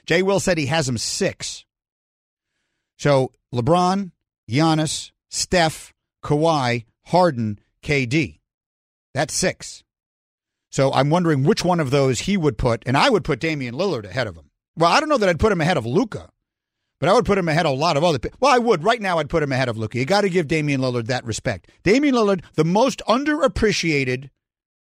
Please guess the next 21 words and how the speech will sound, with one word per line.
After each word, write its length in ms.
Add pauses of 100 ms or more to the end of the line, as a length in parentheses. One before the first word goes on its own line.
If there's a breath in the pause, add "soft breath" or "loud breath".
(720)
super, 560 (260)
super 380
duper 360
star. 320
What's 200
the 80
top 320
level 280
you 100
can 180
be 140
of 100
superstar? 540 (720)
Whatever 300
the 80
top 300
level 360
is 240
you 120
can 200
be, 300